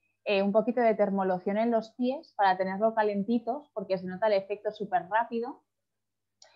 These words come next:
O, por ejemplo, cuando a lo mejor hemos estado, pues,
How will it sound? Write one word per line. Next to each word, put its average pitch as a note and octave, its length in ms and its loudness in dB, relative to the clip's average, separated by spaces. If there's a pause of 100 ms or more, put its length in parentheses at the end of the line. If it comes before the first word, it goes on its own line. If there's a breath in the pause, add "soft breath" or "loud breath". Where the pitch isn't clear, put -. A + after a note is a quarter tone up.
(160 loud breath)
O, A3 140 6
por G#3 140 8
ejemplo, G#3+ 960 4
cuando G3 240 -2
a F#3 40 2
lo F#3 80 -2
mejor F3+ 240 -4
hemos A3 160 -4
estado, G3+ 440 0
pues, F3+ 320 -6